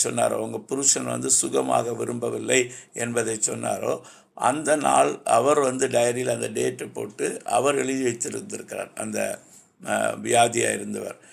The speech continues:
"நான் வந்து இந்த சுகமாக விரும்பல, நான் ஆண்டவரிடத்துல போயிட விரும்புகிறேன், இந்த வாழ்க்கையை முடித்துவிட்டு போக விரும்புகிறேன். அ, ஆனா இவங்க எனக்காக ஜெபம் பண்றாங்க,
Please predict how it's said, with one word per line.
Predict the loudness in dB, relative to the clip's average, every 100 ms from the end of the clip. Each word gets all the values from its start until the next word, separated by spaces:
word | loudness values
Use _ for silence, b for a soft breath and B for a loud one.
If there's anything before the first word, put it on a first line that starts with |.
| b _
"நான் | 2 4 4
வந்து | 2 -2 -2 0 0 0
இந்த | -2 0 0 2
சுகமாக | 2 2 0 2 2 0
விரும்பல, | -4 -4 -4 -2 -2 -2
நான் | -2 -4 -2 -2 -2
ஆண்டவரிடத்துல | -2 -4 -4 -6 -4 -4 -2 -4 -6 -10 -6
போயிட | 0 0 0 -2
விரும்புகிறேன், | -4 -6 -6
இந்த | -4 -2
வாழ்க்கையை | 0 0 -2 -6
முடித்துவிட்டு | -6 -8 -10 -12 -8 -8 B B B -4
போக | -2 0
விரும்புகிறேன். | -2 -4 -6 -4 -6 -6 B B B _
அ, | -6
ஆனா | -2 0 4 2 2 -6 -10
இவங்க | -6 -2 -2 0
எனக்காக | -2 -2 -2 -2 -2
ஜெபம் | -2 0 0 0
பண்றாங்க, | 0 -2 2 0 0 -2 -4